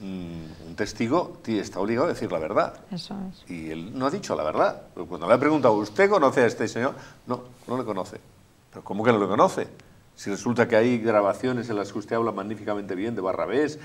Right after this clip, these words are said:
Speaker 1: etcétera, etcétera". Y además, ah, Bar-, el propio Barrabés dijo que se reunió con usted en la Moncloa y con Be-, en fin, digamos que eso sería, en, en principio, un dato inculpatorio para el propio testigo,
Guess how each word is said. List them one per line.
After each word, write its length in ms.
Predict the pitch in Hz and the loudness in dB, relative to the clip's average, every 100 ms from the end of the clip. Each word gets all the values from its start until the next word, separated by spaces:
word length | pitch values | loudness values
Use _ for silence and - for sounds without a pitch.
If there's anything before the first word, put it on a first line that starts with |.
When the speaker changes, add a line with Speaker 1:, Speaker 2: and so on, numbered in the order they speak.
| - | -10
Speaker 1:
etcétera, 360 | 104 110 104 98 | -6 -2 2 2
etcétera". 200 | 123 120 | 4 4
Y 20 | |
además, 280 | 95 120 - - - - - | 4 6 4 2 -16 -8 8
ah, 180 | 113 110 | 10 12
Bar-, 220 | 113 107 | 12 10
el 100 | 95 | 8
propio 320 | 117 110 123 | 4 6 10
Barrabés 400 | 120 123 127 139 | 12 12 10 8
dijo 240 | 123 127 135 | 6 4 2
que 80 | |
se 100 | 123 | 4
reunió 380 | 107 104 95 127 | 4 4 2 2
con 100 | 113 | 2
usted 360 | 95 - 185 185 - - - - | -2 2 2 2 -4 -20 -14 0
en 100 | 113 | 4
la 80 | 98 | 4
Moncloa 600 | 92 143 190 135 - - - - | 2 6 8 8 6 -4 -20 -14
y 100 | - | -10
con 380 | 117 110 104 98 | 0 2 4 4
Be-, 80 | 107 | 2
en 680 | 110 - - - 110 - - | 2 -4 -16 -14 -14 -14 -6
fin, 300 | 110 151 220 - - - - | -4 -2 -4 -14 -20 -20 -6
digamos 400 | 98 95 127 131 | 2 6 6 4
que 160 | 135 | 2
eso 260 | 131 196 202 - | 4 4 2 -6
sería, 840 | - 123 104 160 160 104 85 - - | -2 4 4 6 6 6 4 -6 -12
en, 320 | 104 90 90 - | -10 -8 -10 -12
en 140 | 95 | -12
principio, 680 | 90 90 85 151 156 127 139 | -6 -6 -2 0 0 0 -2
un 200 | 101 90 | -4 0
dato 200 | 95 151 | 0 0
inculpatorio 640 | 165 104 - 85 127 180 104 | -2 -4 -4 -2 -2 0 2
para 160 | 92 | 2
el 120 | 82 | 2
propio 440 | - 117 95 127 101 | -2 -4 -2 0 0
testigo, 560 | 87 - 175 214 - | -2 -6 -4 -4 -6